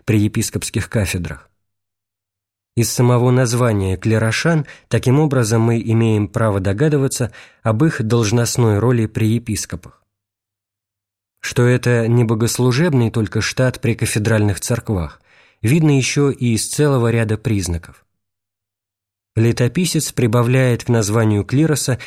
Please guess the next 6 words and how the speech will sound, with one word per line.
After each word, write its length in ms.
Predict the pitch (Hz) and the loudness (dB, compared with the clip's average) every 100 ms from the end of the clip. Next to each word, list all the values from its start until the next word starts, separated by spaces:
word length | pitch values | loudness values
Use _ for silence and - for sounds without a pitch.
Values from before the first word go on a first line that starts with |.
| - | -4
эпитет 480 | 113 - 185 131 - - | -2 0 0 -2 -4 -8
«пресветлый», 840 | - 120 117 127 117 101 87 87 - _ _ - | 0 0 2 0 0 0 -4 -12 -18 _ _ -4
подобный 440 | 110 107 107 107 | 0 2 2 2
титулу 440 | - 131 123 110 - _ | 0 0 0 -2 -6 _
их 180 | 123 117 | -2 -2
сиятельств. 840 | - 117 110 87 78 - - - | -2 0 0 -2 -8 -14 -16 -20